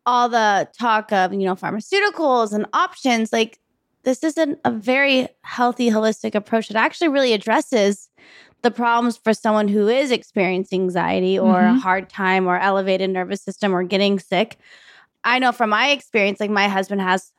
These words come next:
Speaker 1: high stress and box breathing, and maybe this is your experience, but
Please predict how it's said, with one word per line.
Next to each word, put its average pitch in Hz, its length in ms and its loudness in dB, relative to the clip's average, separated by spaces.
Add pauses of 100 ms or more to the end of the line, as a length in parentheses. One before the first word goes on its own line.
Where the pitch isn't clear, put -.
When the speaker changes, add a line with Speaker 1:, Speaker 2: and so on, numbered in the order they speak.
(140)
Speaker 1:
high 240 360 0
stress - 640 -4 (320)
and 208 600 0
box 254 400 -4
breathing, 214 600 0 (160)
and 202 100 -4
maybe 208 300 0
this 208 260 -6
is 202 140 -6
your 202 100 2
experience, 233 760 -2
but 226 240 0